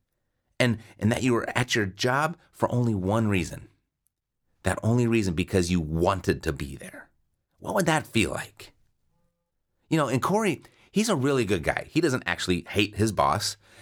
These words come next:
And in fact, Corey is now coaching his boss on how to achieve his independence as well. Apparently, Corey's boss just, he wants to quit his day job too. And,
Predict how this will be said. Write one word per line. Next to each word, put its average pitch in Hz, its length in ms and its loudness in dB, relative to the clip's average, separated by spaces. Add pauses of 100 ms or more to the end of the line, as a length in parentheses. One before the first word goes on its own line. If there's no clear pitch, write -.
(140)
And 101 160 2
in 101 80 0
fact, 101 340 0 (400)
Corey 156 540 2
is 101 140 2
now 113 220 2 (100)
coaching 190 460 2
his 92 260 2
boss 95 380 2
on 123 100 2
how 110 220 0
to 143 160 -2
achieve 113 400 -2
his 143 260 0
independence 98 800 0
as 92 160 0
well. - 460 -4 (440)
Apparently, 123 480 0 (200)
Corey's 104 420 0 (240)
boss 104 420 0
just, - 260 -4 (120)
he 92 140 0
wants 113 200 -2
to 98 60 -2
quit 104 200 2
his 110 160 2
day 95 200 0
job 110 260 -2
too. 175 260 0
And, 82 160 0